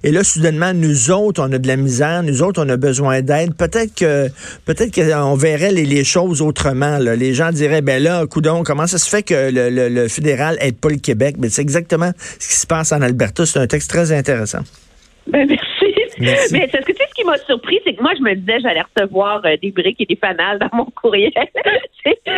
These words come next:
Speaker 2: parce que les gens seraient pas d'accord. Et je pense qu'on a tendance à surestimer au Québec, dans le commentariat, là,
Speaker 1: Mhm.
Speaker 2: euh,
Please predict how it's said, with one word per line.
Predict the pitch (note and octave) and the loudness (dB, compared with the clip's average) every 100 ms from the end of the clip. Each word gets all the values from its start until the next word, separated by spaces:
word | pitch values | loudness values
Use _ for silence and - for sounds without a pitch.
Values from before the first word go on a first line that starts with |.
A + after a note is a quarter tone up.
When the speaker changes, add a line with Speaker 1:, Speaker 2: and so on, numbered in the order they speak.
| - A#4+ | 0 0
Speaker 2:
parce | D4 D#4+ | -4 -2
que | D4+ | -2
les | C4 A#3+ | 0 -2
gens | C4+ - | -2 -2
seraient | - G3+ | -4 -2
pas | C#4+ | -2
d'accord. | C#4 A3 B3 C#4+ D#4 - - A4 | -2 -2 -2 -4 -6 -10 -16 -6
Et | B3 | -4
je | |
pense | - F4+ B4+ | -2 -2 -2
qu'on | C#4 | 0
a | B3 | 0
tendance | G#3+ D4+ D4+ B3+ C4+ C#4 | 0 -2 0 0 -2 -2
à | - G#3 _ | -4 -6 _
surestimer | F#4+ F#4 G#3+ - _ A3+ A3+ | -2 0 0 -6 _ -8 0
au | A3 | 0
Québec, | - F3+ E3+ E3+ - | 0 -2 0 -2 -2
dans | F#3 | -2
le | E3+ D#3+ | 0 0
commentariat, | - G#3 G3 - F#3+ F#3+ G3 F4+ | 0 -2 -2 -2 -4 0 0 2
là, | C#4 E4 - | 0 -2 -2
Speaker 1:
Mhm. | D3+ D3 D3+ C#3+ | 0 0 -2 -2
Speaker 2:
euh, | A3 | -2